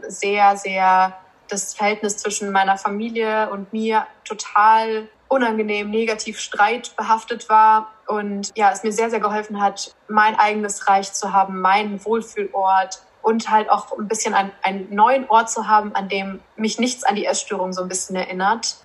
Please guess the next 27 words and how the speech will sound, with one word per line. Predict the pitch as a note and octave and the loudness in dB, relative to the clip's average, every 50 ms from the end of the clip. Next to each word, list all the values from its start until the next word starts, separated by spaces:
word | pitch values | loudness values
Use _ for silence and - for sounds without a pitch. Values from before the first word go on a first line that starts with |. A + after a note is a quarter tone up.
| - | -10
Ja, | - G#3 B3 A#3+ G#3 F#3 F#3 F#3+ - - | 0 4 4 6 6 4 2 0 -4 -2
und | - A#3 B3 A#3 - - - - | -2 0 0 0 -4 -4 2 2
dann | G#3+ A#3 A#3 | 2 4 4
hat | A#3+ A#3+ A#3 | 2 0 0
es | - - | -2 -2
mir | A3 G#3+ G#3 G3+ | 0 0 0 0
sehr, | - G3+ G3+ G3+ | 2 2 2 2
sehr | G#3 G3+ | 2 0
geholfen, | G3 G3 G3 G3+ G3 G3 - - G3+ | -2 0 0 0 0 0 -2 -4 -4
eine | F#3 F#3 | -4 -4
Therapie | - - G3 F#3+ F#3 F#3 - - A#3 A3+ | -4 -4 -4 -4 -4 -4 -4 -6 -4 -4
zu | - - A3 | -2 -2 2
machen | G#3 G#3 G#3 - - G#3+ G3 | 2 2 2 2 0 -6 -6
und | F#3 F#3 - - | -6 -8 -6 -6
in | A3+ A#3+ B3 | -4 0 0
der | A#3+ A3+ | 0 0
Therapie | - - A3 G3+ G3+ G3+ G3 - - B3 A#3 | 0 -2 0 2 2 2 0 -2 -8 -6 -2
meine | A3 G#3 G3 G3 F#3+ | 0 0 0 0 0
ganzen | - G#3 G#3+ A3 A3 - - G#3+ G3+ G3+ - | 0 0 0 0 -4 -6 -6 -8 -8 -8 -8
negativen | G3+ G3+ G#3+ A3 A3 G3+ G3+ - G#3+ G3+ G#3 | -6 -2 -2 0 0 0 -2 -2 -6 -8 -8
Glaubenssätze | F#3+ - F#3+ G3+ A3 G#3+ G3 - - - F3+ F3 - - - - F3+ F3 E3+ F3 E3 - - | 0 4 4 4 4 4 -2 -6 -2 -2 -4 -4 -4 -8 -6 -2 -2 -2 -2 -2 -6 -6 -2
erstmal | - G3+ F#3+ G3+ F#3+ F#3 F3 | 0 0 2 2 0 2 4
wahrzunehmen | F3 E3 F#3 B3 B3+ - - - C#4+ C4+ C4+ C#4 C#4 C#4 C#4 C4 | 4 6 6 4 4 2 -4 -4 -4 -4 -4 -4 -4 -4 -4 -4
und | A3 G#3+ G#3 | -6 -4 -4
dann | G#3+ G3+ G#3 | -2 2 2
halt | G#3+ G#3 - | 2 2 2
auch | - - | -2 -2